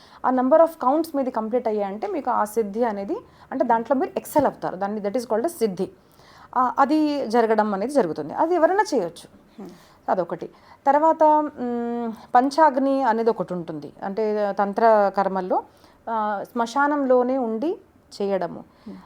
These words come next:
Speaker 1: అది రాత్రిపూట చేస్తారు కాబట్టి నార్మల్గా ఒక మనిషి పొద్దునంతా మనతో, మనతోనే, మన చుట్టూనే ఉంటూ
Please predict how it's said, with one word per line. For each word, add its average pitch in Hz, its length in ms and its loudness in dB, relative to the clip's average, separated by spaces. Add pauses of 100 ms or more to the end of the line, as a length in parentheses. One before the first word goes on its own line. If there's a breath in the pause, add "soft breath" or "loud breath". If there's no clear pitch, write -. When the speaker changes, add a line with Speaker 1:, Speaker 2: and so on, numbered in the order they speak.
(120)
Speaker 1:
అది 269 140 2
రాత్రిపూట 285 640 0
చేస్తారు 269 500 -2
కాబట్టి 196 540 -6
నార్మల్గా 294 560 2
ఒక 285 160 4
మనిషి 240 320 -2
పొద్దునంతా 240 560 -2
మనతో, 214 280 -2
మనతోనే, 226 600 0
మన 220 220 -2
చుట్టూనే 240 540 -4
ఉంటూ 202 460 -4